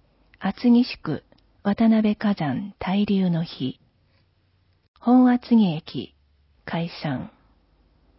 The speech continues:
共通事項。時間、九時から十二時。定員、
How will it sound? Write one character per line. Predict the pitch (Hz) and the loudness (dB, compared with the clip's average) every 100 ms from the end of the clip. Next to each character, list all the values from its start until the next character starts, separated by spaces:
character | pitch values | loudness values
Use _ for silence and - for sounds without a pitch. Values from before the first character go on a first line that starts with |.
| _ _ _ _ _ _ _ _ _ _ - | _ _ _ _ _ _ _ _ _ _ -4
共 | 240 262 | 0 0
通 | 262 247 247 | 0 0 0
事 | 220 220 | 0 -4
項。 | - 135 110 - - _ _ _ _ _ _ _ _ - | -4 -6 -6 -12 -20 _ _ _ _ _ _ _ _ -16
時 | - 196 | -6 -4
間、 | - 220 190 165 - _ _ - | 0 0 2 -2 -6 _ _ -6
九 | 262 | -2
時 | 240 | 0
か | - 165 | -2 -4
ら | 147 | -6
十 | - 190 196 | -4 -2 0
二 | 185 165 | 0 -2
時。 | 123 - _ _ _ _ _ _ _ _ - | -8 -12 _ _ _ _ _ _ _ _ -6
定 | 208 208 | -2 0
員、 | 208 190 175 160 127 | 0 0 0 -2 -4